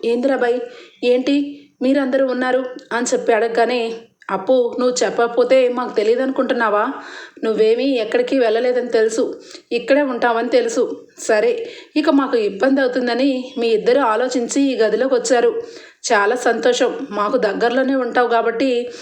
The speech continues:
ఎప్పుడు పడితే అప్పుడు హ్యాపీగా మాట్లాడుకోవచ్చు" అని చెప్పి, "ఏంట్రా ఇంకా చూస్తున్నారు,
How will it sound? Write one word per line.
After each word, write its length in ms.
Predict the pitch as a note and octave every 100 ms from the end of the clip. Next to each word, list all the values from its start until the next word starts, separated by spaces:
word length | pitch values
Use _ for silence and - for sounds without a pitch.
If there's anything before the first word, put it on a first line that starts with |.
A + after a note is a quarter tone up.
| - -
ఎప్పుడు 240 | C#4+ D4+ C4
పడితే 280 | A3 G#3+ C#4+
అప్పుడు 360 | C#4 C4+ C4+ C4 B3 B3+ - -
హ్యాపీగా 500 | - C#4+ C#4+ A3+ B3
మాట్లాడుకోవచ్చు" 920 | E4 C4 C4 B3+ A3+ A#3 - A#3+ D#3+ - -
అని 140 | - C4
చెప్పి, 380 | B3 - C4 A#3 A#3+
"ఏంట్రా 340 | A#3 B3+ C4+
ఇంకా 240 | B3+ G#3+
చూస్తున్నారు, 760 | B3+ A#3 A3+ B3+ A#3+ A3 A#3